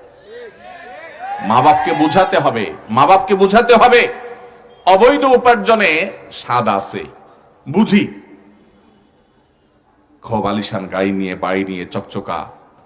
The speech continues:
ভাবসাব ধরতে ভালোই লাগে, বুঝি,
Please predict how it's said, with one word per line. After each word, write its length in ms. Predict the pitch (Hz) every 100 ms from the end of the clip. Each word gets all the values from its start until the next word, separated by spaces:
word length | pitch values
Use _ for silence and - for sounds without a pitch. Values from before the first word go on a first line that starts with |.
| _ _ -
ভাবসাব 460 | 117 - - 113
ধরতে 440 | 120 113 - 95 -
ভালোই 320 | 92 104 131
লাগে, 300 | 98 78 73 - _ _ _ 139
বুঝি, 380 | 220 208 247